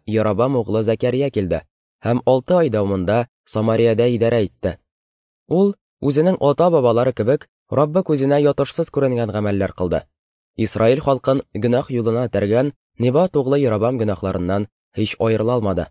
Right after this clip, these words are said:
Явыш углы Шаллум Зәкәриягә каршы фетнә оештырды. Халык алдында аның җанын кыйды да, аның урынына тәхеткә үзе утырды. Зәкәрия патшалык иткән чордагы башка вакыйгалар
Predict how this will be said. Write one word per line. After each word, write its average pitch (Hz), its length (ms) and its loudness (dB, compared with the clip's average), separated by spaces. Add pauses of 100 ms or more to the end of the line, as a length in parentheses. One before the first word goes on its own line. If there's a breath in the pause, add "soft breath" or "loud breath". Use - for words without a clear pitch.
(920)
Явыш 190 440 0
углы 185 260 2
Шаллум 170 520 0 (260)
Зәкәриягә 156 580 2
каршы 143 320 -2
фетнә 165 320 -2
оештырды. 92 460 -2 (500)
Халык 160 300 2
алдында 147 500 2
аның 123 320 0
җанын 110 240 0
кыйды 101 260 0
да, 165 240 2 (300)
аның 160 320 0
урынына 113 360 0
тәхеткә 104 600 -2
үзе 120 220 -2
утырды. 95 400 -2 (880)
Зәкәрия 185 540 2
патшалык 170 460 0
иткән 156 200 -2
чордагы 131 400 -2
башка 120 300 -2
вакыйгалар 90 580 -4